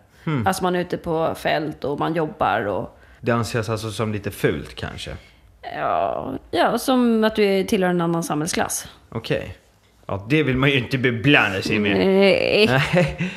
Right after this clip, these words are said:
Speaker 1: <laughs> Ja, men jag
Speaker 2: Usch.
Speaker 1: förstår. Fan vad spännande. Men hur skulle vi göra det här då? <clears throat> Alltså, det svåra är att vi inte har, alltså så här, en tre-, att sätta en trend på den här tiden måste gå extremt långsamt.
Speaker 2: Ja.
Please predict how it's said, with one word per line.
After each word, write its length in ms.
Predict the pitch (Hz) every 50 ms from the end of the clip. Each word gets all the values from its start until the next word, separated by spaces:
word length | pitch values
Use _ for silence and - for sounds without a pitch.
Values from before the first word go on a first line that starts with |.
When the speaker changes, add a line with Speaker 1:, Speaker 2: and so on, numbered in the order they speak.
| - 180
Speaker 1:
<laughs> 160 | 156 123 95
Ja, 60 | - 120
men 100 | 143 147
jag 60 | 143 139
Speaker 2:
Usch. 60 | -
Speaker 1:
förstår. 440 | - 151 147 - - 135 98 95 95 95 - - - - -
Fan 160 | - 170 156
vad 100 | 151 151
spännande. 520 | 151 151 185 160 160 180 170 135 104 90 90 - - - - -
Men 180 | 131 143 151
hur 200 | 151 185 190 175
skulle 220 | - - 185 165 151
vi 60 | 156
göra 220 | 151 147 147 147
det 60 | 131
här 120 | 110 98 87
då? 160 | 90 87 - - - - - 165 165 165
<clears throat> 340 | 147 127 120 110 110 - -
Alltså, 380 | - 131 139 - 160 147 147 143 - - - - - - _ _ - -
det 120 | - 147 151
svåra 360 | 151 151 165 165 165 160 151
är 140 | 127 120 117
att 140 | 113 117 -
vi 40 |
inte 200 | 110 104 101 117
har, 340 | 110 110 107 107 104 101 - -
alltså 200 | - 120 - 123
så 100 | - 131
här, 360 | 113 107 107 107 104 104 95 - - - _ _ _ _ _ _ - - - - - - - -
en 200 | - 139 139 135
tre-, 320 | - - - 135 165 151 127 -
att 140 | 123 127 -
sätta 420 | - - 165 147 151 - - 160
en 140 | 135 123 113
trend 400 | - - 135 139 123 113 107 98
på 80 | - 117
den 100 | 104 101
här 80 | 101
tiden 300 | 101 - 123 110 101 101
måste 220 | 98 98 98 - 98
gå 160 | 95 95 - -
extremt 1040 | 107 - - - - - - - - - 135 120 120 107 98 87 82 80 90 -
långsamt. 640 | 98 95 90 87 92 - 87 62 - - - - - _ - - - -
Speaker 2:
Ja. 340 | - 208 208 202 214 226